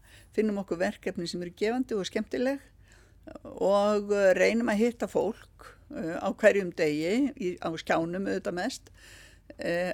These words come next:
og svona til þess að sinna líka félagsþörfinni. Þetta er heilmikil vinna og krefst skipulags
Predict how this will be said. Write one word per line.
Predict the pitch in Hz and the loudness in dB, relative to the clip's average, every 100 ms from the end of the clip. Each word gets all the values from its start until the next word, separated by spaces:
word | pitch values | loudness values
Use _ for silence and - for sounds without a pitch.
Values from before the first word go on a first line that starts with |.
| - | -4
og | 170 185 180 190 | -2 -2 -4 -6
svona | 190 185 | -4 -4
til | - 185 | -4 -4
þess | - | -4
að | 175 | 0
sinna | - 214 208 185 | 0 2 0 -2
líka | 220 - 180 | -4 -4 -6
félagsþörfinni. | - 202 247 - 247 247 262 254 262 - - - - | 0 0 0 -2 -2 0 0 0 -4 -10 -20 -20 -14
Þetta | 220 240 | 0 2
er | 220 | 4
heilmikil | 277 254 226 208 208 | 4 4 2 0 0
vinna | 190 127 - - - | 0 -4 -10 -14 -6
og | 190 247 - | -6 -6 -10
krefst | - 202 240 - - - | -6 -6 -6 -10 -12 -10
skipulags | - 175 143 143 165 254 - - | -6 -6 -6 -6 -6 -6 -12 -14